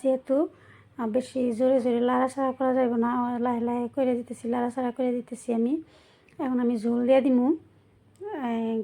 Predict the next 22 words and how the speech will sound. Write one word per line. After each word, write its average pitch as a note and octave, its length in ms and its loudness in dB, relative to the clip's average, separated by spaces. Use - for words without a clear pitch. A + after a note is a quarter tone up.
কি C4+ 100 -8
কয়, B3+ 220 -2
অল্প D4 320 0
পরিমাণের D#4+ 480 2
ঝোল B3+ 160 2
দিমু, B3+ 240 2
বেশি B3+ 280 -2
ঝোল A#3+ 160 -2
দিমু A#3+ 140 0
না। B3 80 -2
মাছ D4+ 260 2
তো F4 80 -2
নরম D4 320 4
থাকে, C4+ 280 -2
এটা B3 180 -2
সেদ্ধ A#3 220 -6
হইতে B3 220 -2
অত B3 160 -6
একটা B3+ 220 -8
টাইম B3 300 -2
লাগে A#3 220 0
না। A#3 140 0